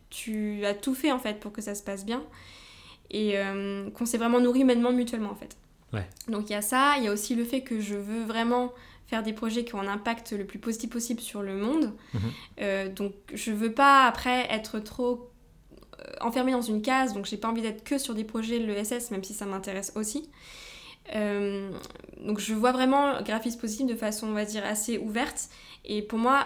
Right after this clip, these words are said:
Speaker 1: faire des projets positifs, c'est autant, euh, faire des projets sur l'environnement, par exemple, ou l'écologie,
Speaker 2: Mhm.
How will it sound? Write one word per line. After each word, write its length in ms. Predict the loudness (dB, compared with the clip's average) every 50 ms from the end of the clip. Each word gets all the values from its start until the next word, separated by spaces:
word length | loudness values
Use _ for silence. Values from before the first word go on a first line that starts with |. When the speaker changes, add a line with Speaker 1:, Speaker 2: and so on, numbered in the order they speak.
| 0 -6 -16 -16 -6 -2
Speaker 1:
faire 140 | 0 2 2
des 120 | 2 0
projets 240 | 0 0 -2 -2 -2
positifs, 500 | -2 -2 -2 -2 -2 -2 -2 -2 -2 -4
c'est 240 | -4 -4 -4 -4 -2
autant, 460 | -2 -2 -2 0 0 0 0 0 -2 -6 -12 -20 -20 -20 -20 -18 -10 -6
euh, 480 | -4 -2 -2 0 -2 -2 -2 -4 -6 -8
faire 340 | -6 -4 -2 -2 0 0 -2
des 180 | -2 -2 -2
projets 380 | -2 -2 -2 -2 0 0 0 0
sur 220 | 0 -2 -2 -2
l'environnement, 680 | -2 0 -2 -2 -2 -2 0 0 0 2 0 0 0 -2
par 120 | -2 -4
exemple, 280 | -4 -2 -4 -4 -4 -2
ou 20 | -4
l'écologie, 540 | -4 -4 -2 -4 -4 -4 -4 -4 -4 -4 -6 -8 -12 -12 -8
Speaker 2:
Mhm. 60 | -8